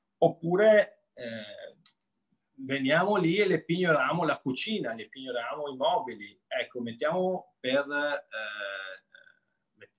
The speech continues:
facciamo, facciamo un inciso anche su questo. Ci sono dei beni che sono impignorabili. La cucina,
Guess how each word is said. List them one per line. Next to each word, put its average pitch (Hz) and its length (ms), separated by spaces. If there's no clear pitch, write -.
facciamo, 147 760
facciamo 135 380
un 139 80
inciso 135 300
anche 131 120
su - 200
questo. 165 500
Ci - 120
sono 190 240
dei 160 180
beni 196 640
che 156 100
sono 190 480
impignorabili. 180 1040
La 131 200
cucina, 160 720